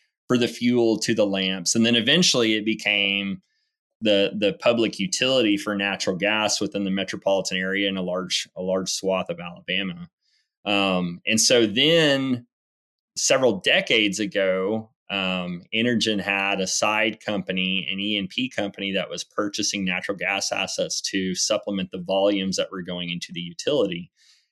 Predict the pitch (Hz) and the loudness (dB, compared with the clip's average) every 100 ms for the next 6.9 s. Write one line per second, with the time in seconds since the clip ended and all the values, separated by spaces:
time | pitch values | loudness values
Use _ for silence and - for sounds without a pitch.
0 | - 113 110 123 165 190 131 110 110 120 | -2 2 4 6 6 4 2 2 0 4
1 | 107 - 113 104 - 113 98 110 127 120 | 2 2 0 0 0 0 2 4 2 2
2 | 95 92 92 101 95 98 104 98 104 110 | -2 0 -2 -4 -6 -4 -4 -4 -2 0
3 | 113 104 107 117 117 104 - 101 - 107 | 0 0 -2 0 0 0 -2 -8 -6 -6
4 | 92 90 - 127 131 - - - _ - | -6 -8 -2 -2 -2 -4 -4 -10 _ -2
5 | 180 214 - 95 101 - _ _ _ _ | 0 0 -2 -2 -6 -8 _ _ _ _
6 | 98 98 98 95 - 107 104 101 | -2 0 0 0 2 2 2 2